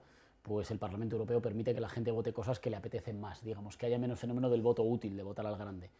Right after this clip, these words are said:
Am, y lanzamos un instrumento, una herramienta política que nos parecía que podía contribuir a ser un catalizador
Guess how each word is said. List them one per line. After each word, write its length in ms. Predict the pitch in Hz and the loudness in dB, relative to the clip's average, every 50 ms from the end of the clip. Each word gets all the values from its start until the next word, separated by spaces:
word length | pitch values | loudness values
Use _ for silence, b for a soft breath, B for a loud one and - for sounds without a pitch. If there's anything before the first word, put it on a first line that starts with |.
| b b b b b b b b b b b _ | b b b b b b b b b b b _
Am, 680 | 113 107 104 104 101 98 98 95 95 95 92 95 95 - - _ _ _ _ | 0 2 4 4 2 2 0 -2 -4 -4 -4 -6 -6 -8 -12 _ _ _ _
y 60 | 156 | 6
lanzamos 480 | 147 135 - - 123 135 143 156 135 147 | 6 6 6 8 8 8 8 8 6 6
un 80 | 143 | 6
instrumento, 580 | 139 131 - 135 135 131 131 135 143 143 143 - - - _ - - | 6 6 6 6 6 8 8 8 6 4 4 0 -8 -20 _ -18 -4
una 200 | - 123 127 131 135 | 0 4 8 8 8
herramienta 580 | 131 123 127 123 123 127 131 131 123 131 123 | 10 8 6 6 6 8 8 10 10 10 10
política 440 | 131 139 143 151 151 165 156 170 170 | 10 10 10 10 10 10 10 10 10
que 100 | 170 160 | 10 8
nos 120 | 139 117 - | 2 2 2
parecía 320 | - 123 107 - 123 123 | 2 0 2 4 4 6
que 100 | 131 127 | 6 6
podía 460 | 110 113 113 120 123 131 135 139 - - - _ _ | 4 4 4 4 6 4 4 2 0 -8 -18 _ _
contribuir 640 | - 123 113 113 110 - 123 123 117 131 151 156 156 | 0 2 2 2 2 2 2 4 6 6 8 8 8
a 40 | |
ser 140 | 131 156 151 | 6 6 6
un 100 | 139 135 | 6 6
catalizador 720 | - 135 131 - 131 139 135 - 151 160 175 175 185 214 | 6 6 4 6 6 6 6 6 6 4 4 4 2 0